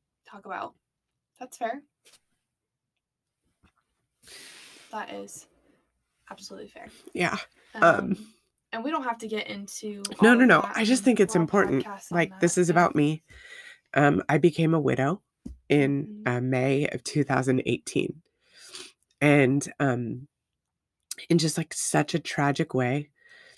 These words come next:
Speaker 2: one, like, really sad day, um, Alex took his own life, which I think that, and this is, this is just, you know,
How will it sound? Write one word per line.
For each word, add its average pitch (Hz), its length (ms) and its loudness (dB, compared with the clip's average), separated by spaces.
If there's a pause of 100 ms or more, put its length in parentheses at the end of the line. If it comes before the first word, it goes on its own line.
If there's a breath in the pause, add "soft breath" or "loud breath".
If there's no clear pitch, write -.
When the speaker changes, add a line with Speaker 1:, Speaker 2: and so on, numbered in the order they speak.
(360 loud breath)
Speaker 2:
one, 139 520 2 (100)
like, 147 240 0
really 143 260 4
sad 131 520 -4 (120)
day, 139 400 -2 (280)
um, 135 340 -2 (380)
Alex 131 320 -4
took 147 160 -6
his 131 120 -2
own 127 160 -2
life, - 380 -8 (960 loud breath)
which - 640 2 (1900 loud breath)
I 170 80 0
think 170 400 2
that, 156 380 4
and 156 140 2
this 151 200 0
is, - 320 -4 (460)
this 156 220 -6
is 151 120 -6
just, - 480 -8 (320)
you 160 140 0
know, 123 240 -4